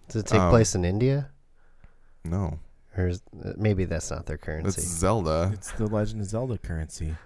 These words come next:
Speaker 1: <laughs> Okay.
Speaker 3: You played Breath of
Speaker 2: You
Speaker 3: the
Speaker 2: arrived
Speaker 3: Wild,
Speaker 2: at that
Speaker 3: didn't
Speaker 2: joke,
Speaker 3: you?
Speaker 2: like, thirty years later than everybody else did.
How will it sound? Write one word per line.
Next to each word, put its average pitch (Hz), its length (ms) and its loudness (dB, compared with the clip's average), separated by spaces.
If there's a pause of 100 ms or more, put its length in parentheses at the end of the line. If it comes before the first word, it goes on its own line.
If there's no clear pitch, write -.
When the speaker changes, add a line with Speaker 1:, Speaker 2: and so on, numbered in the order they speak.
(140)
Speaker 1:
<laughs> - 240 -6
Okay. - 300 -10 (920)
Speaker 3:
You 139 160 -4
played 117 460 -2
Breath 98 240 0
of 113 80 4
Speaker 2:
You 151 80 10
Speaker 3:
the 185 60 10
Speaker 2:
arrived 151 320 8
Speaker 3:
Wild, - 100 4
Speaker 2:
at 139 80 0
that 123 60 4
Speaker 3:
didn't 117 140 2
Speaker 2:
joke, 123 280 6
Speaker 3:
you? 120 60 2
Speaker 2:
like, 104 120 4
thirty 127 420 4
years 107 500 2
later 101 340 6
than 92 160 2
everybody 90 480 6
else 85 240 4
did. 170 260 2